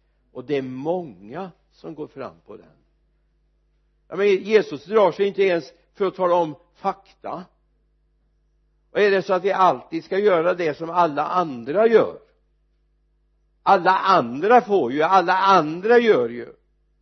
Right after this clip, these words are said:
Ja, visst. Det är många som går fram på den breda vägen.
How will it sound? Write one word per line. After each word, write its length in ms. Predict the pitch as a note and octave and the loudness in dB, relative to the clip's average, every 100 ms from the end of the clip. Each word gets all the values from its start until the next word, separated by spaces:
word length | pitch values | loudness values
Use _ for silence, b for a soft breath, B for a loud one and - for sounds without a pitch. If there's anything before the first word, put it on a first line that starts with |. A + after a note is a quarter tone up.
| _ _ | _ _
Ja, 80 | D#3+ | -10
visst. 300 | G3+ A3 _ _ _ _ _ _ _ _ _ _ _ | -10 -10 _ _ _ _ _ _ _ _ _ _ _
Det 80 | G3+ | -2
är 40 | G3 | 2
många 480 | G#3+ A3+ A#2+ C#3+ | 2 2 0 -4
som 160 | D3 G#3 | -2 2
går 120 | A#3 | 0
fram 260 | G#3+ G#3+ F3+ | 4 0 0
på 80 | E3+ | -2
den 140 | D#3+ | -4
breda 320 | E3 D3 C3 | -4 -4 -2
vägen. 340 | C3 A2 G2 | -4 -6 -10